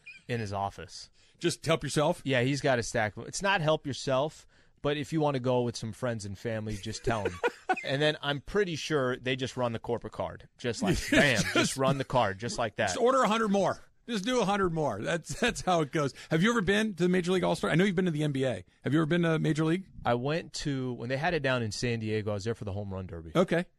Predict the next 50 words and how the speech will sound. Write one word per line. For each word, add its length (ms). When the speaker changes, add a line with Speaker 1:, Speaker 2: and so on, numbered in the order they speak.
Speaker 1:
And 260
I 60
was 100
actually 240
in 60
the 40
Western 340
Metal 180
Supply 320
building. 400
Speaker 2:
Oh, 60
Speaker 1:
A 0
lot 100
of 80
Speaker 2:
nice. 320
Speaker 1:
ball. 160
It 80
was 100
actually 260
really, 460
really 180
cool, 180
but 120
I 80
did 140
not 200
stay 300
for 140
the 80
game. 300
Speaker 2:
It's, 400
it's, 480
the 340
Derby 520
might 420
be 140
more 320
fun 440
Speaker 1:
I 120
Speaker 2:
than 80
Speaker 1:
agree. 100
Speaker 2:
the 60
All-Star 320
Speaker 1:
Yeah, 80
Speaker 2:
game. 80
Speaker 1:
yeah, 40
I 40
agree. 240
Speaker 2:
It's 160
a, 120